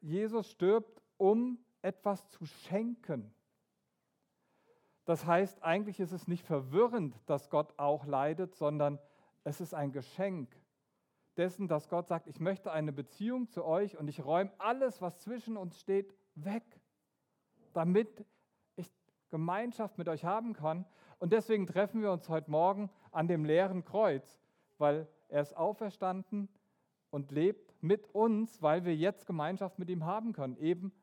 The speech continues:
weil er gestorben ist. Und das Spannende ist jetzt, wenn wir das nächste Bild anschauen, die Geschichte geht weiter. Also das war, was bisher geschah. Und jetzt gibt es mal den Blick auf die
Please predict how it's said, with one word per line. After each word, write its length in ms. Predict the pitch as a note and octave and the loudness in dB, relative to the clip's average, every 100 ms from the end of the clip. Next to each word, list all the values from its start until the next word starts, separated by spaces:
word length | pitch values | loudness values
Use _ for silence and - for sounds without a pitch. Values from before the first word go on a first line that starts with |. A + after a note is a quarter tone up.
| _ | _
weil 420 | E3 C#3+ D#3 G3+ | -16 0 2 2
er 140 | F#3 C3 | 0 -2
gestorben 540 | A#2+ - B2 A#2 A#2 | -6 -8 -4 -4 -6
ist. 260 | A#2 - _ _ _ _ _ _ _ _ _ _ _ _ _ _ _ _ _ _ _ _ _ _ _ _ _ _ _ _ _ _ | -10 -14 _ _ _ _ _ _ _ _ _ _ _ _ _ _ _ _ _ _ _ _ _ _ _ _ _ _ _ _ _ _
Und 100 | F3 | 2
das 120 | G3+ G3 | 2 4
Spannende 420 | F#3 A3+ B3 A3+ | 0 2 2 0
ist 180 | A3 A#3 | 0 0
jetzt, 340 | A3 A3 _ _ _ _ _ _ | -2 -2 _ _ _ _ _ _
wenn 240 | A#3+ D#3+ E3+ | -4 0 2
wir 80 | D#3+ | 2
das 180 | D3+ | 0
nächste 300 | D#3+ G3+ - | -2 -4 -4
Bild 200 | F#3+ F#3+ | -6 -4
anschauen, 520 | F3 F#3+ F#3 F#3 G3 F#3+ _ _ _ _ - | -4 -6 -4 -4 -2 -6 _ _ _ _ -6
die 80 | D3+ | -6
Geschichte 460 | E3+ A3+ - A3 | -2 -4 -4 -2
geht 200 | F#3 D#3 | 0 4
weiter. 360 | D#3 F3+ F3+ B2+ | 6 6 4 -2
Also 180 | C#3+ D3+ | -2 -2
das 200 | D3 - | -2 2
war, 180 | D#3 C#3+ | 2 2
was 180 | D3+ | -2
bisher 360 | - D3 D3+ D3 | -6 -4 0 0
geschah. 460 | C#3+ - D3 G#3+ - _ _ _ _ _ _ _ _ _ | -2 -4 -2 -2 -8 _ _ _ _ _ _ _ _ _
Und 180 | E3 F3 | 2 6
jetzt 240 | A#3+ - | 4 2
gibt 240 | G#3+ G#3+ A#3+ | -6 -6 -8
es 120 | - | 0
mal 160 | F#3 | 2
den 140 | F3+ E3 | 2 0
Blick 340 | F#3 A#3 - | -2 -4 -2
auf 240 | F#3 F#3 - | -2 -2 -2
die 360 | F#3 F#3 F#3 | -4 -4 -6